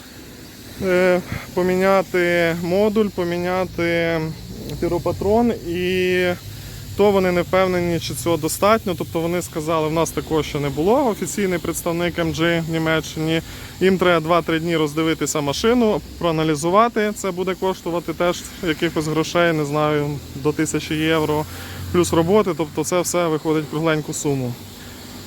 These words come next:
Ми машину на автовозі повеземо в Україну і там далі будемо розбиратися. Поки що спеціалістів М Ж в Україні ми,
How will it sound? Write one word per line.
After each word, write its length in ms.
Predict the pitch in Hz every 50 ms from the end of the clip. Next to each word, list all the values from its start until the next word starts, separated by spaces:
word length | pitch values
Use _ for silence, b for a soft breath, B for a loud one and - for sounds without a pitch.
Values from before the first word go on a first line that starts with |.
| - - - - -
Ми 220 | - 165 185 190 185
машину 460 | 175 170 - - - 185 180 170 165
на 100 | 160 156
автовозі 540 | 160 135 - 170 156 165 165 156 143 151 151
повеземо 400 | 143 156 156 151 143 147 151 147
в 100 | 143 143
Україну 560 | 139 - 165 175 185 214 233 226 214 202 196
і 260 | 156 160 170 180 175
там 260 | 165 - 170 170 165
далі 260 | 151 160 160 156 156 151
будемо 300 | 143 151 160 151 151 151
розбиратися. 600 | 147 143 143 151 143 143 131 127 117 - 131 127
Поки 300 | - 165 170 165 175 160
що 120 | - 160
спеціалістів 720 | 139 - 160 151 - 170 160 170 175 160 - - 156 151
М 140 | 156 151 151
Ж 300 | 139 156 170 165 160 151 160
в 40 | 151
Україні 440 | 143 139 151 156 160 160 156 156 151
ми, 260 | 147 151 156 151 147